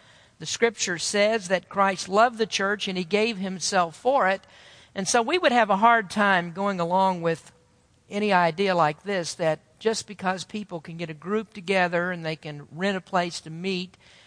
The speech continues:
and they have s-, a few people following them, that that qualifies them to be a church. Now, in our very first study, we talked about the true New Testament church,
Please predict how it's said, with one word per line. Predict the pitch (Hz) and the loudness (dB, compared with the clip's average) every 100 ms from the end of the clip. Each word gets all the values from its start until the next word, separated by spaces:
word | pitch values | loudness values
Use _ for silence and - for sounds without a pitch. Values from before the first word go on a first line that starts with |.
| _ - | _ -6
and | 165 | -2
they | 175 | 0
have | 185 202 180 | 2 -2 -2
s-, | |
a | 170 160 156 147 | -4 -4 -4 -10
few | - 208 | -14 -12
people | 185 190 165 | -10 -10 -12
following | 143 - 190 185 175 160 156 | -10 -2 0 0 -2 -6 -8
them, | 156 175 165 | -8 -6 -2
that | 156 - 156 | -2 -4 0
that | 185 190 - | 0 0 -4
qualifies | 202 196 185 160 175 160 156 | -2 -2 -2 -2 -2 0 -4
them | 160 160 | -8 -8
to | 170 | -12
be | 156 156 | -10 -10
a | |
church. | - - 294 135 - - - _ _ _ _ - | -8 -4 -2 -2 -6 -18 -20 _ _ _ _ -2
Now, | 180 | 2
in | |
our | 196 | 4
very | 190 302 302 | 4 4 4
first | 202 240 247 - | 2 2 2 0
study, | - 233 226 180 | 2 4 4 2
we | 180 185 | -2 -4
talked | - 220 214 208 | 0 0 0 -4
about | 185 175 - | 0 2 0
the | 175 | -6
true | - - 269 233 | -6 -2 -2 0
New | 196 | -2
Testament | 175 202 190 - 170 151 | -2 -2 -2 -6 -12 -8
church, | - 262 160 180 | -2 0 0 -2